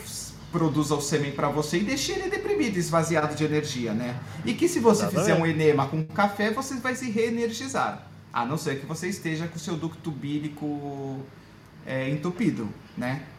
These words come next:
Speaker 1: É, hoje, hoje tá, tá, tá, tá, tá brilhante, hoje tá lindo.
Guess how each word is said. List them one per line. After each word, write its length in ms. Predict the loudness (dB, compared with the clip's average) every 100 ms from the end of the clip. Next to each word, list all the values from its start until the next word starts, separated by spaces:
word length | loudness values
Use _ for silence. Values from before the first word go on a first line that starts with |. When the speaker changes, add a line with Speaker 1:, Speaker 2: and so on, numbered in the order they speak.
| -20 -20 -20 -20 -20 -12
Speaker 1:
É, 220 | -6 -6 -6 -2 0
hoje, 420 | 2 2 2 2
hoje 240 | 2 0 0 -6
tá, 80 | -4
tá, 160 | -4 0
tá, 180 | 2
tá, 440 | 2 2 4 4 4
tá 140 | 4
brilhante, 640 | 2 4 6 8 6 2 -2
hoje 200 | -4 -2
tá 120 | 0
lindo. 440 | 0 2 0 -2